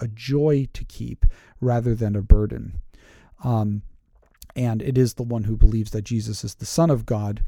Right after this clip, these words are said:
who, in fact, does overcome the world. Um, and then, "This is he who came by water and blood,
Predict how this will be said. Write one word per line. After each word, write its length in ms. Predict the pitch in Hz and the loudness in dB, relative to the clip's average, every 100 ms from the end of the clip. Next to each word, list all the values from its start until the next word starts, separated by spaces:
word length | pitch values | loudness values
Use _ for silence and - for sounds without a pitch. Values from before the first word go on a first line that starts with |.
| - | -2
who, 180 | - 117 | 0 2
in 80 | 104 | 0
fact, 320 | - 107 - | -2 -4 -2
does 360 | 131 110 98 - - | -2 -2 -4 -12 -6
overcome 680 | 117 123 - 123 104 101 - - | -4 -4 -6 -8 -6 -8 -12 -14
the 80 | |
world. 580 | 110 123 127 101 - - - _ - - - _ - | -8 -4 -2 -4 -8 -6 -6 _ -20 -20 -20 _ -12
Um, 300 | 120 113 113 _ _ _ | -8 -6 -8 _ _ _
and 240 | 127 127 117 | -6 -4 -2
then, 300 | 143 131 - | -2 -2 -4
"This 320 | 135 135 208 214 | -4 -2 -2 -4
is 140 | 165 | -6
he 200 | - 180 | -6 -2
who 180 | 143 143 | 0 0
came 320 | - 147 135 | 0 0 0
by 160 | 123 113 | 0 -2
water 400 | 113 123 120 113 | 0 -2 -2 -2
and 180 | 113 110 | -4 -2
blood, 540 | 113 110 120 - - | -2 -2 -6 -12 -16